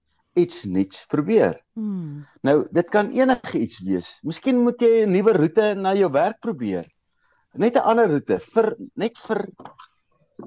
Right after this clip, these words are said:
Speaker 1: net om uit daai ding, daai mold uit te kom van ek is
Speaker 2: Mm.
Speaker 1: gemaklik. Ehm, ek het so ruk terug, het ek s-, met 'n groep mense nou, het ons Kalahari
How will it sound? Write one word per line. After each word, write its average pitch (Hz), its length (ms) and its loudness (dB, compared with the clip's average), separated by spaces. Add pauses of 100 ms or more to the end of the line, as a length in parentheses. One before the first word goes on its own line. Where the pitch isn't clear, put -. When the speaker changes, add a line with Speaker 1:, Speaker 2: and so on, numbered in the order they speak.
(440)
Speaker 1:
net 247 220 2
om 233 120 6
uit 233 120 6
daai 165 520 2
ding, 156 340 2
daai 139 160 2
mold 139 500 2
uit 131 140 -2
te 147 60 -4
kom 139 300 -6
van 143 360 -4
ek 180 140 -2
is 185 120 -4
Speaker 2:
Mm. 185 60 -10
Speaker 1:
gemaklik. 101 580 -6 (880)
Ehm, 143 360 4 (300)
ek 185 140 2
het 185 120 0
so 185 120 6
ruk 175 220 2
terug, 165 200 2
het 156 120 -2
ek - 180 0
s-, 151 180 -2
met 135 220 -2
'n - 40 2
groep - 280 -2
mense 135 360 0
nou, 127 380 0
het 123 120 -8
ons 131 260 -6
Kalahari 113 480 -2